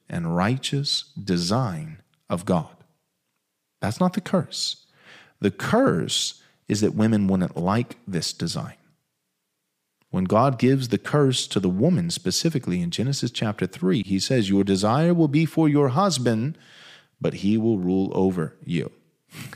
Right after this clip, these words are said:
And an unruly woman might think at this point, "See, there's the curse. He will rule over you." No, that's not the curse.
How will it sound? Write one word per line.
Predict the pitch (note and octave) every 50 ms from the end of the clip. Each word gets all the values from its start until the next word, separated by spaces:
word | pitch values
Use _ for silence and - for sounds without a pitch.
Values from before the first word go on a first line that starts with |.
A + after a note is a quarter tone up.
| - _ _ _ - - - _ _ _ _ _ _ _ _ _ _ -
And | -
an | - - -
unruly | - G#2+ A2 G#2+ G2 G2+ G#2 G#2 G2+ G2
woman | F2+ F#2+ G2 G2+ A2 A#2
might | A#2+ G#2 F2+ F2+ F#2+ -
think | - G#2+ G#2 G#2 -
at | F2+ - -
this | F#2+ F2+ -
point, | - - F#2 F#2 F#2 A2 - -
"See, | - - F#2 G#2+ B2
there's | G2+ F2 F#2 G#2 G#2+
the | - A2+
curse. | - - D#3+ E3 C#3+ - -
He | - - A2 A2+
will | A#2 A#2+ A#2+
rule | B2 B2+ B2+ B2+ B2
over | D3 D#3+ D#3
you." | A2+ F#2 E2+ - - - -
No, | - F#2 F#2 G2+ B2 C3+ D#3 - _ _
that's | - - F#2+ A#2 - -
not | D3 C#3+ C3+
the | -
curse. | C3 - - E2 - - - - -